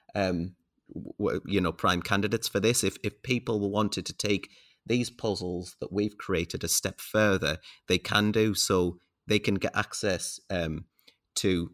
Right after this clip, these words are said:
for instance, for these Arduino puzzles, they can, we will publish sort of a full parts list, we'll publish the code. Um, and so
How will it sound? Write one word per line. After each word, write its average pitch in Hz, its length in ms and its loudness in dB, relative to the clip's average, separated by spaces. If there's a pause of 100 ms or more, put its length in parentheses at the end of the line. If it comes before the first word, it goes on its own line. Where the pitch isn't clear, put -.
(100)
for - 180 -2
instance, 87 460 0
for 101 120 -4
these 87 200 0
Arduino 95 680 0 (260)
puzzles, 107 500 2
they 107 120 4
can, 95 260 0 (520)
we 104 180 6
will 95 260 4
publish 90 680 -2 (100)
sort - 180 -6
of - 60 -12
a 82 60 -4
full 85 280 -4
parts 110 500 -2
list, 104 380 2 (180)
we'll 95 200 -8
publish 92 480 -2 (180)
the - 80 -4
code. 107 580 2 (440)
Um, 85 400 -2 (160)
and 104 140 0
so 98 400 4